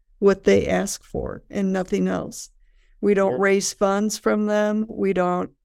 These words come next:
Speaker 1: I mean, it's, yeah, the whole thing is helping them know God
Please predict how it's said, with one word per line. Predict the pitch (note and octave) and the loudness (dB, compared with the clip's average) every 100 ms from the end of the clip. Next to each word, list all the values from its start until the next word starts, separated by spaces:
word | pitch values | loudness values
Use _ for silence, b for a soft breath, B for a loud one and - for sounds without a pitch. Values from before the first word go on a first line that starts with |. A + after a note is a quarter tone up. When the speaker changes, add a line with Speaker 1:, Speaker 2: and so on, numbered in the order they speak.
| _ _ _ - | _ _ _ -6
Speaker 1:
I | F#3 | -4
mean, | F#3+ F#3+ F#3 F3+ F3 _ _ _ _ _ _ _ _ _ | -2 -4 -6 -10 -14 _ _ _ _ _ _ _ _ _
it's, | G#3 G3+ - - _ _ _ _ _ | -6 -6 -10 -18 _ _ _ _ _
yeah, | F#3+ F3+ F3 E3 | 0 0 -2 -4
the | F#3+ G#3 | -2 0
whole | G#3 B3+ C4+ | 2 0 0
thing | C4 A#3+ A3+ | 2 2 2
is | G3 - | 0 -4
helping | F#3 G3+ G#3+ G#3 | -2 -2 0 -2
them | G3 F#3 F#3 | -2 -2 -2
know | F#3 G3 | -2 -2
God | G#3+ A3+ A3+ A#3 A#3 | 0 0 2 0 -4